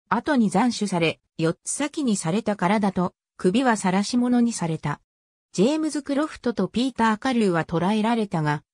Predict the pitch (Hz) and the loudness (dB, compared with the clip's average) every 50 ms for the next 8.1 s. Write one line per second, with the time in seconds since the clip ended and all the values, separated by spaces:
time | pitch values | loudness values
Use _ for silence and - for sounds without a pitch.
0 | _ _ - 175 180 185 262 277 - 254 240 - 208 208 - - 233 196 247 233 | _ _ -2 0 0 0 0 -2 -2 -4 -4 -4 -6 -6 -6 -6 -4 0 2 2
1 | 226 208 - 202 190 185 175 - 160 151 - - _ _ _ _ _ _ _ _ | 2 0 0 0 0 -2 -2 -2 -4 -4 -4 -8 _ _ _ _ _ _ _ _
2 | - 185 196 - _ _ _ - 285 262 190 151 - _ _ _ _ - 165 208 | 0 0 0 0 _ _ _ 2 4 4 2 2 0 _ _ _ _ 0 2 2
3 | 277 311 311 320 311 311 302 269 214 196 202 277 294 - 302 294 285 269 233 - | 2 2 2 0 2 2 2 4 2 2 2 0 0 0 0 0 2 0 0 0
4 | - 160 220 226 220 185 190 175 170 160 160 - - _ _ _ - 165 170 202 | 2 2 2 2 2 0 0 0 2 0 0 -2 -6 _ _ _ 0 2 2 2
5 | 254 277 285 - _ - 269 240 233 190 185 190 202 208 196 190 190 - 170 165 | 2 0 -2 -4 _ -4 0 2 2 2 4 4 4 4 2 2 0 -2 -4 -2
6 | - 233 262 262 240 - - 254 247 254 226 208 190 190 202 233 240 233 208 202 | 0 0 0 0 -2 -4 -4 -4 -2 0 0 2 2 4 4 4 2 2 2 4
7 | 190 160 151 160 185 - 202 - 190 165 - - 196 208 208 196 180 170 160 160 | 4 4 4 2 0 -2 -4 -4 -4 -4 -2 0 2 2 4 4 2 2 2 0
8 | 156 - | -2 -2